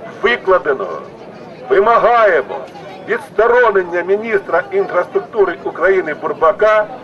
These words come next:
та його заступника Пінкаса від займаних посад. З фактом безпрецедентного збройного захоплення головного офісу Украруху вимагаємо провести розслідування.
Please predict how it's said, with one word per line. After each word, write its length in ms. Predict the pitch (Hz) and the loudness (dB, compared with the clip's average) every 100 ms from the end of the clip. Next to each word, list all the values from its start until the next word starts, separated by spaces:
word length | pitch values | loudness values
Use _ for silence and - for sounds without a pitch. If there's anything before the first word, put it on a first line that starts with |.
| - - | -16 -2
та 100 | 180 | 2
його 240 | 202 220 220 | 6 4 4
заступника 840 | 214 - - 220 180 180 180 156 - | 2 0 -2 -2 -2 -4 2 0 0
Пінкаса 640 | 220 220 208 208 202 202 | -8 -6 0 0 4 2
від 140 | 185 180 - | 4 -2 2
займаних 420 | 202 208 190 196 | 2 4 2 0
посад. 420 | 190 196 - - - - - - - - - - - - - - - - | 2 0 4 2 0 -18 -20 -20 -20 -20 -20 -20 -20 -18 -18 -18 -16 -2
З 20 | |
фактом 540 | 427 - - 240 - - - - | 0 0 2 0 0 -6 -14 0
безпрецедентного 1300 | 220 - - 240 240 233 185 180 254 214 - 170 175 | 0 0 0 2 2 0 0 2 2 2 -2 0 0
збройного 640 | - 165 220 226 190 185 156 | 0 0 4 4 4 2 4
захоплення 640 | 170 - 240 - 185 165 156 | 0 2 2 2 0 0 2
головного 560 | 170 180 190 202 180 - | 2 2 2 4 4 4
офісу 380 | 202 196 - 143 - | 0 0 -8 -12 -6
Украруху 580 | 202 135 180 233 - 110 - - - - - 147 | 0 2 2 0 -2 -10 -12 -16 -18 -18 -10 -6
вимагаємо 800 | 180 202 175 202 208 202 202 | 2 4 6 6 6 4 2
провести 600 | 202 185 190 196 - 202 | 2 2 2 0 0 2
розслідування. 880 | 196 190 170 202 190 120 98 - - | 4 2 -4 -2 -2 0 -4 -6 -18